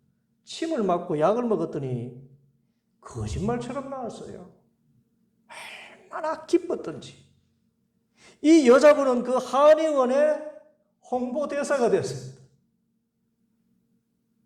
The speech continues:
돈을 주고 그렇게 홍보하라고 한 것도 아니고, 예? 책임감을 심어줘서 한 것도 아닌데 온 동네 다니면서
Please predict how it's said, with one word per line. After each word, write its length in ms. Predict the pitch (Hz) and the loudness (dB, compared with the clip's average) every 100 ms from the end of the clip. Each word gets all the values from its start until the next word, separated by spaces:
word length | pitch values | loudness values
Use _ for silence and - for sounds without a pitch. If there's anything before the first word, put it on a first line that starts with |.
| _ _ | _ _
돈을 460 | 120 139 156 147 139 | -4 -2 0 -2 -4
주고 1200 | 135 131 135 131 127 120 120 127 - - - - | -6 -4 -2 -2 -2 -4 -8 -10 -14 -18 -20 -8
그렇게 360 | 240 240 240 226 | -6 -6 -4 -4
홍보하라고 600 | 202 220 226 220 226 214 | -2 -6 -2 0 2 0
한 100 | 208 | -2
것도 240 | 214 - | -4 -4
아니고, 640 | 170 196 254 240 233 - _ _ _ _ _ _ _ _ _ _ _ _ _ _ _ _ _ _ _ _ _ - | -6 -6 -10 -12 -16 -20 _ _ _ _ _ _ _ _ _ _ _ _ _ _ _ _ _ _ _ _ _ -20
예? 200 | 208 - _ _ _ _ _ _ | -20 -20 _ _ _ _ _ _
책임감을 1400 | - - 294 320 311 285 277 254 226 233 233 233 226 - | -8 -4 0 0 0 -4 -8 0 2 4 0 -2 -8 -14
심어줘서 560 | - - 285 220 202 202 | -16 -12 -4 -2 -2 -2
한 140 | 180 | -4
것도 180 | 208 214 | -2 0
아닌데 800 | 160 202 196 185 147 139 - - - - _ _ _ _ _ | 2 2 2 0 -2 -8 -12 -16 -20 -20 _ _ _ _ _
온 640 | - 190 285 349 370 381 359 | 0 4 6 6 6 4 6
동네 320 | 339 339 320 | 6 6 4
다니면서 1000 | 285 269 240 220 220 180 143 - - | 4 2 -2 -2 -2 -2 -4 -12 -20